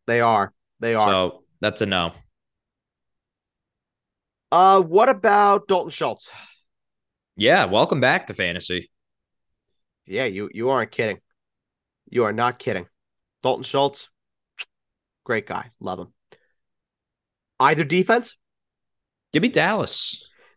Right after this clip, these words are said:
Speaker 1: Dallas, y-, y-, you're at a point of the season where you just play your defenses.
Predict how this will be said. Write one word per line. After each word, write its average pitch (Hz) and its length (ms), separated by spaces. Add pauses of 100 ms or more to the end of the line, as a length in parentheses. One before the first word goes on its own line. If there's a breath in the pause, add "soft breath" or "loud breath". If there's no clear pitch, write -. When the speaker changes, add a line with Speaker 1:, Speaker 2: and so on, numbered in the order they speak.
Speaker 1:
Dallas, 170 400
y-, 170 180
y-, 156 220 (400)
you're 160 200
at 196 80
a - 40
point 185 280
of - 40
the 175 60
season 175 380
where 143 120
you 135 100
just 120 160
play 160 220
your 165 140
defenses. 135 840